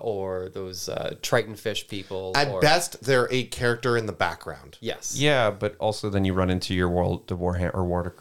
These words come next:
Speaker 3: Warcraft movie,
Speaker 1: But if you're
Speaker 3: where it
Speaker 1: doing, if you're
Speaker 3: goes
Speaker 1: doing
Speaker 3: a little
Speaker 1: an
Speaker 3: too war,
Speaker 1: introduction,
Speaker 3: lore heavy,
Speaker 2: Yeah.
Speaker 3: and they
Speaker 1: Um,
Speaker 3: don't appeal to both people.
Speaker 2: Yeah,
Speaker 3: I'm
Speaker 2: that
Speaker 3: sorry
Speaker 2: was
Speaker 1: if you,
Speaker 3: for
Speaker 1: if you're
Speaker 3: that.
Speaker 1: sticking in, if you want to do a, um, an introductory movie, like, to, to, just to introduce everybody to D and D,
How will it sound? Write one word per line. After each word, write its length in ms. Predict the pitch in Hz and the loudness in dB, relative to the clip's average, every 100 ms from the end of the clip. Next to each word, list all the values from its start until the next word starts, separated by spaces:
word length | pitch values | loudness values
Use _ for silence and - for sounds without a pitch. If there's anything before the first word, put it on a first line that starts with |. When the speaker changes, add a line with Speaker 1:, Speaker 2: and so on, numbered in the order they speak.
| _ | _
Speaker 3:
Warcraft 420 | 95 90 98 87 | -2 2 2 2
movie, 260 | 87 85 85 | -2 -8 2
Speaker 1:
But 200 | 156 151 | 4 6
if 160 | 160 156 | 2 0
you're 120 | 151 | 4
Speaker 3:
where 100 | - | 6
it 40 | |
Speaker 1:
doing, 300 | 120 139 135 - | 4 2 -2 -8
if 160 | 113 | -8
you're 120 | - 110 | 2 2
Speaker 3:
goes 80 | |
Speaker 1:
doing 120 | 104 104 | 4 4
Speaker 3:
a 20 | |
little 140 | 101 | 4
Speaker 1:
an 40 | 107 | 4
Speaker 3:
too 160 | 143 | 4
war, 100 | 151 | 4
Speaker 1:
introduction, 300 | 95 143 - 98 | 4 2 4 4
Speaker 3:
lore 80 | |
heavy, 420 | 95 92 92 90 - | 4 0 -2 -8 -6
Speaker 2:
Yeah. 200 | 87 80 | -2 -2
Speaker 3:
and 120 | 87 - - | -2 -6 -2
they 160 | 95 | 0
Speaker 1:
Um, 60 | 87 | 2
Speaker 3:
don't 300 | 104 101 - | 4 4 0
appeal 300 | 95 - 92 | -6 0 2
to 60 | 87 | 4
both 260 | 92 87 | 2 2
people. 220 | - - | 0 2
Speaker 2:
Yeah, 140 | 98 85 | 4 4
Speaker 3:
I'm 60 | |
Speaker 2:
that 100 | 87 | 6
Speaker 3:
sorry 80 | 90 | 6
Speaker 2:
was 80 | 87 | 4
Speaker 1:
if 80 | - | 4
you, 100 | 175 | 4
Speaker 3:
for 40 | 175 | 4
Speaker 1:
if 100 | - | 2
you're 100 | 156 | 2
Speaker 3:
that. 60 | |
Speaker 1:
sticking 360 | - 196 214 196 | 2 0 0 -2
in, 280 | 147 156 151 | 0 -2 -4
if 180 | 139 139 | -8 -4
you 320 | 131 120 120 - | -4 -4 -8 -14
want 340 | 139 120 131 - | -2 2 2 0
to 80 | |
do 200 | 123 117 101 | -2 -2 -2
a, 560 | 104 104 101 101 98 - | -2 0 0 0 -4 -6
um, 540 | 90 90 - 60 69 _ _ | -6 -6 -8 -10 -16 _ _
an 120 | 107 | -6
introductory 880 | 120 117 113 107 - - 87 87 87 | -2 -2 4 2 2 -8 -10 -12 -12
movie, 440 | - 98 90 - - | -4 -2 0 -4 -10
like, 240 | - 90 - | -10 -10 -6
to, 100 | 104 | -8
to, 200 | - - - | -6 -10 4
just 220 | - - | 4 4
to 120 | - - | 0 0
introduce 420 | 131 160 147 - | 0 4 4 2
everybody 420 | 117 120 113 110 | 2 4 4 4
to 80 | 110 | 0
D 160 | 107 107 | 0 0
and 100 | 101 | 0
D, 240 | 101 101 | -2 -6